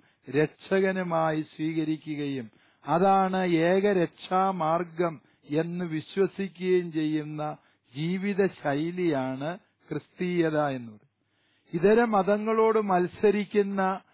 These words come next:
മറ്റൊരു മതമായി ക്രിസ്തുമതത്തെ വിലയിരുത്തുമ്പോഴാണ് നമ്മൾക്ക് തെറ്റുപറ്റാറുള്ളൂ.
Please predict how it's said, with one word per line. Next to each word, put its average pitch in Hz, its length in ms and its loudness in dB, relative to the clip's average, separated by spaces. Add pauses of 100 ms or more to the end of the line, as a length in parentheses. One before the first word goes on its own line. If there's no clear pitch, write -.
(260)
മറ്റൊരു 175 640 0
മതമായി 202 720 4 (420)
ക്രിസ്തുമതത്തെ 185 840 0
വിലയിരുത്തുമ്പോഴാണ് 170 1300 0 (420)
നമ്മൾക്ക് 180 360 2
തെറ്റുപറ്റാറുള്ളൂ. 147 840 -4